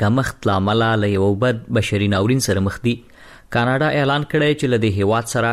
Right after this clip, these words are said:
شپږ پنځوس میلیونه ډالره بیړنۍ بشري مرسته کوي. دا پیسې د سره صلیب له لارې په افغانستان کې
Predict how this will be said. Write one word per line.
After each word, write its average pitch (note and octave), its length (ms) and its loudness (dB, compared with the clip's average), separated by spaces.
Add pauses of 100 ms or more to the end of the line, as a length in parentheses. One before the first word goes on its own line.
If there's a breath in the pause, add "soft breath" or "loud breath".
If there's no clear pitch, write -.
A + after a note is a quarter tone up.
(140)
شپږ - 340 -6
پنځوس G#2 360 -2 (100)
میلیونه F#2+ 400 0
ډالره G2+ 320 0 (160)
بیړنۍ F#2+ 480 0
بشري G2+ 320 0
مرسته G#2 380 -2
کوي. G#2 160 -8 (280)
دا C#3+ 140 2
پیسې D#3+ 380 0
د D#3 100 -2
سره E3+ 220 -2
صلیب A#2+ 300 -2
له G#2+ 100 2
لارې B2+ 260 0
په C3 100 -2
افغانستان A2+ 460 -2
کې A#2+ 80 -4